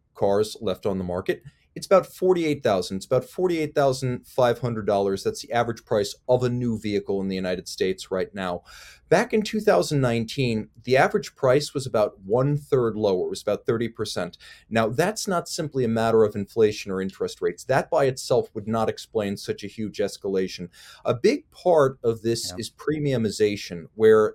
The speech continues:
Speaker 1: the vehicles that are being made
Speaker 2: Mm-hmm.
Speaker 1: and were made during the pandemic recovery were high-margin, high-priced vehicles for which parts could be obtained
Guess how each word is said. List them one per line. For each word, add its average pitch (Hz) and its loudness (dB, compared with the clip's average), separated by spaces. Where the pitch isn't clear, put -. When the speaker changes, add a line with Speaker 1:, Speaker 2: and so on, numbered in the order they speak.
Speaker 1:
the 107 -10
vehicles 170 -2
that 127 -4
are 120 -2
being 107 -2
made 107 0
Speaker 2:
Mm-hmm. 127 -8
Speaker 1:
and 110 -6
were 165 2
made 98 -4
during 110 2
the 107 -4
pandemic 110 -4
recovery 170 -2
were 131 4
high-margin, 135 2
high-priced 117 -2
vehicles 104 0
for 131 4
which 113 0
parts 165 2
could - -8
be 123 0
obtained 120 -2